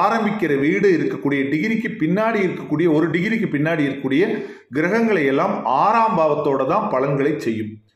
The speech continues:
நூறு சதவீதம் அது நாம் நிறைய ஆயிரக்கணக்கான ஜாதகங்கள் பார்த்துருக்கிறோம். அது ஆறாம் பாவத்துக்கு வேலை செய்யுதா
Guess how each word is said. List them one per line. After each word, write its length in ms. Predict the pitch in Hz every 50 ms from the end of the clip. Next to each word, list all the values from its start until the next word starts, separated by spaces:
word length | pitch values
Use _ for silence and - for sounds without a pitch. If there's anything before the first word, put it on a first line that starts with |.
| _ _ _ _ _ _ _ _ _ _ _ _
நூறு 300 | - 143 175 226 262 269
சதவீதம் 480 | - - 214 185 180 175 175 175 220 240
அது 180 | 214 190 180 170
நாம் 220 | 165 156 151 147
நிறைய 260 | 147 151 151 - 226
ஆயிரக்கணக்கான 720 | 180 156 160 175 202 214 208 208 185 170 165 147 151 151 147
ஜாதகங்கள் 580 | 135 139 139 139 165 185 185 180 175 156 131 -
பார்த்துருக்கிறோம். 720 | 131 135 131 - 143 131 117 131 135 165 220 220 - - - - - _ -
அது 160 | - 135 143
ஆறாம் 440 | 156 151 160 190 226 247 247 233 226
பாவத்துக்கு 340 | 208 190 180 - 170 147 143
வேலை 240 | 139 151 196 208 196
செய்யுதா 340 | - 165 151 156 151 185